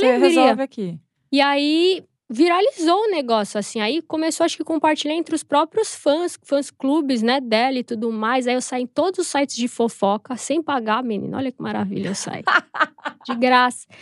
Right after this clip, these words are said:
Speaker 2: Só que eu saí como a TikToker que salvou a base da Virgínia. E aí foi assim.
Speaker 1: A TikTok.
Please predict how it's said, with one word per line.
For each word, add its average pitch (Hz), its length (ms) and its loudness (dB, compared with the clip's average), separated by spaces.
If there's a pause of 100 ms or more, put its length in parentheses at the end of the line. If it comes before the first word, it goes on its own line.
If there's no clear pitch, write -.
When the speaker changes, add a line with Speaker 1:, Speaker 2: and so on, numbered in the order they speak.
(140)
Speaker 2:
Só 247 160 -2
que - 40 4
eu 277 60 6
saí 285 220 2
como 285 160 -2
a 277 80 0
TikToker 311 720 0
que - 80 -10
salvou 277 340 2
a 294 60 2
base 269 260 2
da 277 140 0
Virgínia. 240 680 0 (220)
E 247 80 -4
aí 262 200 2
foi 370 240 2
assim. 370 400 0
Speaker 1:
A - 20 2
TikTok. - 720 -6